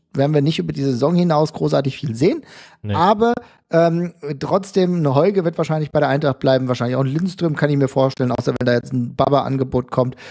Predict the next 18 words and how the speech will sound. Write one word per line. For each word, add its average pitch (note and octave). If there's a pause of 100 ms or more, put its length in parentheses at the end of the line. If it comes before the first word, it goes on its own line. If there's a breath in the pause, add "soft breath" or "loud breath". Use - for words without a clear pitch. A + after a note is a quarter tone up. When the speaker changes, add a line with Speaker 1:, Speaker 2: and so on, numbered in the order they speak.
(200 loud breath)
Speaker 1:
Und D#3
ein D3+
Leu-, C#3 (160)
Heuge G3
wird G#3
uns G#3+
noch G#3+
viel G3+ (280)
Spaß -
machen. C4+
Und D3+
am C3
Ende G#3+
ist C#3+
vielleicht -
eher F#3+
das -
egal, B2